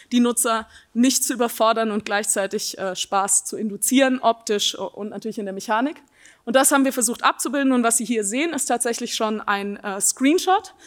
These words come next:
ähm, der Plattform. Ich glaube, ich wollte eigentlich Ihnen interaktiv zeigen, wie sie funktioniert. Das werde ich jetzt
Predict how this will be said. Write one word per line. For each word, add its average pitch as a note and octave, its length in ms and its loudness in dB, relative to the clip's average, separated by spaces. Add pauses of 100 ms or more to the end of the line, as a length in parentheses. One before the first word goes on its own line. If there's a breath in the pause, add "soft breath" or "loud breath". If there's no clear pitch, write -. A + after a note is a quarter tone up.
(280 loud breath)
ähm, B3+ 320 4
der A#3 100 0
Plattform. C4 500 0
Ich - 200 -6
glaube, C4 400 4
ich - 160 -4
wollte B3+ 240 2
eigentlich B3+ 420 0
Ihnen A#3 180 0
interaktiv B3+ 640 0
zeigen, A3+ 260 0
wie A3 40 -6
sie - 120 -8
funktioniert. A#3+ 600 -2
Das - 240 -6
werde A3+ 160 -4
ich - 80 -10
jetzt - 320 -8